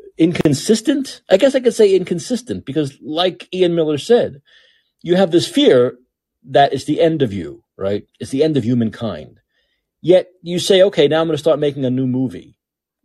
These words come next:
<laughs> If something's the end of the world, if a nuclear bomb <laughs> explodes,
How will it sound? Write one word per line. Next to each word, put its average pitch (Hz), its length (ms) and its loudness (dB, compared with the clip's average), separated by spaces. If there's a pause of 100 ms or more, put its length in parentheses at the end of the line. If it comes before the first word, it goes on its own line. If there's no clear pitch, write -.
(140)
<laughs> - 80 -16 (800)
If 226 220 0
something's 254 420 -2
the 170 220 -4
end - 240 -6
of 143 100 0
the 131 100 -2
world, 107 520 -4 (680)
if 180 140 0
a 175 40 6
nuclear 180 460 2
bomb 156 420 0
<laughs> - 40 -8
explodes, - 840 -12